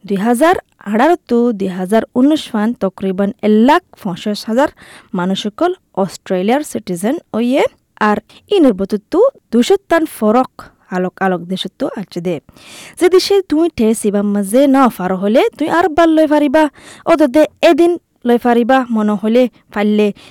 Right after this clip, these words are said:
ইয়া আৰবাৰ বুকিং কৰি ফাৰিবা অন্য ঠাইৰ মাজে আয়াৰে লৈ বললা। আৰু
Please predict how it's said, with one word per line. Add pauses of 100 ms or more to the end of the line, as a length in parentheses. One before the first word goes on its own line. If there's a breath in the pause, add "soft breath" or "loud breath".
(100)
ইয়া (100)
আৰবাৰ (120)
বুকিং
কৰি
ফাৰিবা (140)
অন্য (140)
ঠাইৰ (140)
মাজে (120)
আয়াৰে
লৈ
বললা। (520 loud breath)
আৰু